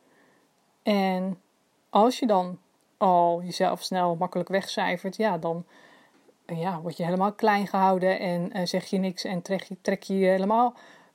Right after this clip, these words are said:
snel terug. Hè, omdat je natuurlijk in zo'n rollenpatroon zit, ook met je man weer. Maar hoe komt dat nou, dat je dat doet?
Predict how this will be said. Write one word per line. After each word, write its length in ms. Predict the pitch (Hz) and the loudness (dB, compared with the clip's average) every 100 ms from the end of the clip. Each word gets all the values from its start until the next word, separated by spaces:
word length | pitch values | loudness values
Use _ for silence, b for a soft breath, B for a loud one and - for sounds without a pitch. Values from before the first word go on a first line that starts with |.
| - | -10
snel 340 | - 202 185 | -2 4 2
terug. 520 | 175 180 196 285 - - _ _ _ - | 2 0 0 0 -10 -20 _ _ _ -10
Hè, 240 | 180 247 | -4 -2
omdat 380 | 262 170 175 - | -2 -4 -4 -4
je 60 | |
natuurlijk 300 | 175 196 - | -4 -4 -4
in 200 | 208 202 | -2 -2
zo'n 320 | 190 196 208 - b b b b | 0 0 -2 -6 b b b b
rollenpatroon 720 | 180 214 240 226 175 175 175 185 | 0 2 2 0 -4 -2 -4 -6
zit, 300 | 180 - - | -8 -6 -6
ook 140 | 180 | -4
met 200 | 185 180 | -6 -6
je 60 | 190 | -4
man 240 | 240 262 | -2 -2
weer. 220 | 156 190 - - | -4 -12 -16 -2
Maar 140 | 233 | 2
hoe 120 | 254 | 2
komt 240 | 285 370 381 | 2 -4 0
dat 140 | 294 | -2
nou, 280 | 190 170 - - _ | 0 -2 -4 -10 _
dat 160 | 202 196 | -4 -2
je 80 | 185 | -2
dat 180 | 185 | -2
doet? 300 | 262 247 - | -2 -4 -6